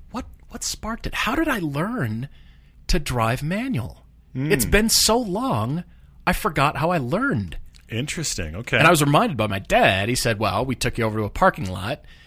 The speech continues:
Speaker 1: and we just practiced over and over."
Speaker 2: Mm-hmm.
Speaker 1: So is that all just muscle memory? And, and my, both of them play the cello amazingly well. If they were to tell me how to play the cello, I'd be like, "I, how? What?"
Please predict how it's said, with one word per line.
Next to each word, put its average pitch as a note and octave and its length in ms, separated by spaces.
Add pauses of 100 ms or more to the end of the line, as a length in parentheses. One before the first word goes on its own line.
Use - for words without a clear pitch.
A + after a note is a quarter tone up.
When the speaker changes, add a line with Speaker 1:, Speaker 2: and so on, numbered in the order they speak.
(200)
Speaker 1:
and A#2 220
we A2+ 120
just - 320
practiced - 600 (100)
over C#3+ 300
and C#3+ 80
over." E3+ 440
Speaker 2:
Mm-hmm. G2+ 320 (520)
Speaker 1:
So D#3+ 540 (100)
is C#3+ 260
that C#3+ 320 (420)
all C#3 200
just C#3 280
muscle C3+ 300
memory? C#3+ 300
And, C3 180
and A2 400
my, F#2+ 320 (240)
both F3 220
of A#2 80
them F#2 160
play A2+ 160
the F#2+ 80
cello G#2 360
amazingly G#2 560
well. F2 400 (640)
If D3 180
they F3 120
were A3 100
to E3+ 80
tell E3 180
me D#3+ 100
how C3+ 160
to D3+ 80
play C3+ 160
the A#2 80
cello, D#3 220
I'd C#3+ 60
be B2 60
like, G2+ 260 (140)
"I, G2+ 200 (460)
how? C#3+ 340 (180)
What?" D#3 180